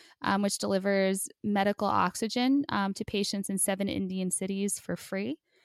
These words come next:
And it was founded, um, by an eco-, econo-, economist and epidemiologist that directs the Center for Disease Dynamics,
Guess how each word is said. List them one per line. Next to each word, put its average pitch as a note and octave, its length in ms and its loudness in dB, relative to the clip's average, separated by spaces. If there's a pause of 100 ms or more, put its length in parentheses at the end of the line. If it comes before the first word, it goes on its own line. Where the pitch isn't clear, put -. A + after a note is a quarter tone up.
(380)
And G3 140 0
it - 160 2
was G3+ 320 0
founded, G#3+ 960 2
um, G3 500 0 (100)
by G3 540 2
an G3+ 120 -2
eco-, - 200 -6 (100)
econo-, A3 440 0 (160)
economist C4+ 520 2
and A#3 80 -2
epidemiologist G#3+ 1000 0
that - 160 0
directs G3 360 0
the G#3+ 80 -4
Center G3 380 -2
for - 160 -4
Disease F#3+ 480 -2
Dynamics, F3+ 720 -4